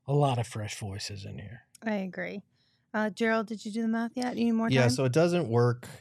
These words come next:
Speaker 3: as constructed. If you, let me see if you take out Landry Shamet and throw in Yusuf Nurkic to the Wizards. That works just on Fanspo. I'd have to do the actual math. Um, but if the Suns get Kuzma and Anthony Simons, assuming Kuzma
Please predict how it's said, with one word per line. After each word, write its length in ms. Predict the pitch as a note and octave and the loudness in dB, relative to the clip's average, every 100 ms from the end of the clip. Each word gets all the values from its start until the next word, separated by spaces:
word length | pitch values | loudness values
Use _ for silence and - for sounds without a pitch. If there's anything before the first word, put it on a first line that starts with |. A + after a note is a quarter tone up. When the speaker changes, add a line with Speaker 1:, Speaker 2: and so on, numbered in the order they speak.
| _ | _
Speaker 3:
as 280 | G#2+ A2 G#2 | 0 2 2
constructed. 800 | - G2+ - A2 G#2 - A#2 A2+ | 0 -2 0 0 0 2 2 2
If 320 | B2 G#2 - | 0 -4 -4
you, 580 | A2+ A#2 A#2+ A#2+ A#2 A2+ _ _ _ _ _ - | 0 2 4 4 2 0 _ _ _ _ _ -6
let 60 | |
me 80 | A#2 | -4
see 160 | - A2 | -2 -4
if 140 | - | -4
you 60 | G2 | -6
take 260 | - F#2+ | -4 -2
out 160 | G2 F#2+ | -2 -2
Landry 340 | F#2+ F#2+ F#2+ | -4 -4 -4
Shamet 480 | F#2+ - F#2+ F#2+ F2+ | -4 -4 -2 -2 -4
and 140 | F#2+ F#2 | -6 -6
throw 260 | G#2+ F#2+ | -4 -2
in 140 | F#2 F#2 | -2 -4
Yusuf 320 | F#2+ - F2+ | -4 -6 -6
Nurkic 440 | F#2 F2+ G2 - | -6 -6 -8 -10
to 120 | - | -10
the 80 | F#2 | -10
Wizards. 600 | F2 F#2 F#2 F2+ F2+ G2+ - | -6 -6 -4 -6 -8 -12 -4
That 320 | A2+ B2 - | 2 2 0
works 760 | A2 A2 A#2+ - - - - - _ _ _ - | 0 0 0 -2 -8 -8 -12 -18 _ _ _ -12
just 340 | G2+ G#2+ - B2 | -6 -4 -2 -2
on 180 | G2 F#2 | -2 -2
Fanspo. 640 | - G2+ G2+ - A2 G#2 | -2 0 -2 0 0 2
I'd 60 | G2 | 0
have 160 | F#2+ | -2
to 60 | - | -4
do 140 | G2 | -6
the 120 | F#2 F#2 | -6 -4
actual 380 | F#2 - G2+ | -6 -6 -6
math. 380 | G2 G2 G2+ - _ _ _ _ - | -4 -2 -4 -6 _ _ _ _ -2
Um, 360 | G2+ F#2+ F#2+ | 0 2 0
but 120 | F#2+ | 0
if 260 | F#2+ - - | -2 -4 -8
the 80 | G#2 | -8
Suns 320 | - A#2 G#2+ | -2 0 0
get 180 | G#2 - | 0 0
Kuzma 440 | - C3+ A#2+ A#2 | 0 2 4 4
and 100 | G#2+ | 4
Anthony 300 | G#2+ G#2 G#2+ G2 | 2 0 -2 -4
Simons, 400 | G#2+ G2 F#2+ G2 | -4 -2 -2 -4
assuming 460 | - G2+ F#2+ F#2 | -4 -4 -2 -4
Kuzma 360 | - G2 F#2+ | -4 -6 -4